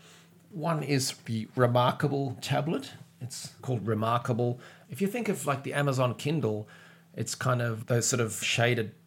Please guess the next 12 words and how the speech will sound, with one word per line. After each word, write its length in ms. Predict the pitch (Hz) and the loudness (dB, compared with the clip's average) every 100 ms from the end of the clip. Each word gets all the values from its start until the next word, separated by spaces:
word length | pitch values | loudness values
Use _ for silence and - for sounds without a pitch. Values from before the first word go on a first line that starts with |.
| - - | -20 -6
screens, 680 | - - 123 120 117 110 123 | -6 -2 0 2 0 -2 -2
so 40 | |
it's 140 | 113 | -2
not 140 | 120 - | -2 -2
that 240 | 110 - | -4 -2
big, 200 | 117 113 | -6 -4
bright 300 | 117 110 - | -2 -2 -2
neon 640 | 107 107 107 107 104 98 90 - - - | -4 -4 -4 -4 -6 -8 -12 -18 -20 -10
flashing 400 | 113 - - 98 98 | -6 -4 -4 -4 -2
light 220 | 107 110 | 0 0
stuff 340 | - 110 - 110 | -2 -4 -4 -6
that, 160 | 104 | -8